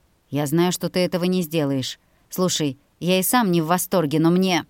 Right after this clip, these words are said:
Ты просто уже столько лет сохнешь по Вере и думаешь, что на этот раз она будет с тобой.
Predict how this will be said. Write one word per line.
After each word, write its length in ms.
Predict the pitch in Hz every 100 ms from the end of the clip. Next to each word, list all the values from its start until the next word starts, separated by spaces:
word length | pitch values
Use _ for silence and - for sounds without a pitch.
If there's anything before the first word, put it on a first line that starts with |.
| _ _ _ _ _ _ _ _ -
Ты 100 | 180
просто 360 | - 220 - 226
уже 160 | 208
столько 420 | 220 - 240 220 254
лет 240 | 226 151
сохнешь 460 | - 196 190 170 -
по 140 | 180
Вере 320 | 175 233 185
и 40 | 156
думаешь, 360 | 196 196 185
что 160 | - 214
на 180 | 190 185
этот 220 | 196 214
раз 240 | 240 226
она 180 | 170 175
будет 300 | 190 190 202
с 80 | -
тобой. 500 | 214 180 156 117